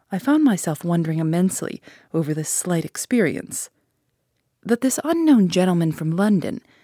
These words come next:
who went everywhere except into private houses, could be in any way connected with the affair I had so at heart seemed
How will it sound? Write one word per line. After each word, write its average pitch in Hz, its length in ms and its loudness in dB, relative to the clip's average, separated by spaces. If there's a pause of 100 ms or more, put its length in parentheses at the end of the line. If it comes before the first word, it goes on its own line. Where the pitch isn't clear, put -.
(160)
who 190 120 -4
went 165 300 -2
everywhere - 520 -6 (280)
except - 400 -6
into 156 180 -2
private 180 440 -4
houses, - 600 -2 (600)
could 240 140 -2
be 254 160 4
in 226 60 2
any 285 200 2
way 269 160 2
connected 185 500 -4
with 156 120 -4
the 165 100 -2
affair - 680 0
I 156 60 -10
had 156 220 -10
so 170 200 -2
at 147 100 -4
heart 170 360 -2 (600)
seemed 262 380 6